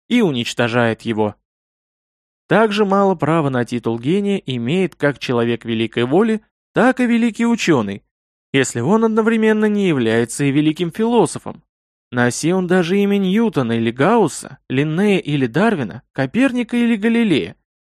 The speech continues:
безразлично, этого права у него нет. Учёные не универсальны, ибо существует наука об определённом предмете или определённых предметах. Этого нельзя объяснить всё прогрессирующей специализацией, которая лишает нас возможности всё знать.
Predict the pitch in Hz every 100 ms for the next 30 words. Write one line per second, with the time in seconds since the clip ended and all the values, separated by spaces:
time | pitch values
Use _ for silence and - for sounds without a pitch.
0 | _ 131 175 160 165 139 135 180 - 120
1 | - _ - 180 208 196 190 160 170 160
2 | - 131 117 107 110 117 113 - _ _
3 | _ _ _ _ _ - 131 - 151 165
4 | 123 117 160 190 196 196 - 208 175 92
5 | 110 _ _ _ - 135 127 - 117 123
6 | - 131 240 254 233 226 220 214 196 135
7 | 113 113 113 120 117 113 113 110 120 147
8 | 175 202 - _ - 180 233 226 226 208
9 | 220 226 214 - 214 208 143 - - _
10 | _ _ _ _ _ - 131 143 147 156
11 | 156 147 156 185 170 185 - 190 196 165
12 | - 175 175 170 170 170 - 180 175 160
13 | 165 156 - 147 151 143 131 147 196 -
14 | 92 98 - 117 170 196 190 175 147 233
15 | 240 220 226 175 190 160 214 240 226 214
16 | - 220 - - 220 151 165 202 117 -